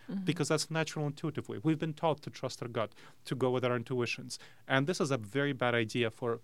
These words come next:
Speaker 2: good decision making, but you have to realistically accept that that's how other people at least will react, and that's how they will feel, and that's how they will make their decision. So you want to, uh, move away from that mode of decision making yourself,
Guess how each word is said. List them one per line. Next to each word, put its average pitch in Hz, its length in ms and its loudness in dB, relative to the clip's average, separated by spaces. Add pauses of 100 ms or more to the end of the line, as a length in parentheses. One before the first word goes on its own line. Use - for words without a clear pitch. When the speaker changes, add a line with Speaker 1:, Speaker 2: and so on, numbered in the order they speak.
Speaker 2:
good 220 180 2
decision 131 420 -2
making, 120 360 -6 (280)
but 156 300 4
you 143 80 2
have 135 100 -2
to 135 100 -4
realistically 127 600 0
accept - 480 -4 (240)
that 131 100 -4
that's 143 200 2
how 135 200 0
other 151 220 -2
people 113 320 -6
at - 100 -12
least 117 240 -6
will 110 220 -4 (600)
react, 120 600 0
and 123 160 -4
that's 127 160 0
how 123 200 0
they 139 140 2
will 151 140 2
feel, 117 240 -2
and 113 80 -4
that's 120 160 -4
how 131 120 0
they 127 220 0
will 156 140 -2
make 110 180 -4
their 113 80 -4
decision. 120 480 -8 (300)
So - 160 2
you 160 120 4
want 151 260 2
to, 131 180 -6 (160)
uh, 135 80 -4
move 139 260 0
away 131 240 4
from 131 240 -2
that 127 220 0
mode 123 180 0
of 117 80 -2
decision 127 340 -2
making 123 240 -4
yourself, 240 460 0